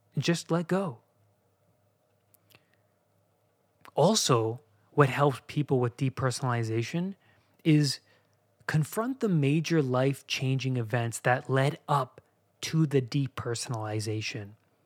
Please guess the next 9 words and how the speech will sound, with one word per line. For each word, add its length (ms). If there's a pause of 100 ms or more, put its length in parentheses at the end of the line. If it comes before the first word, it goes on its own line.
(1120)
What 440
are 160
the 160
significant 840
emotional 600
circumstances 1040
of 260
your 100
past? 640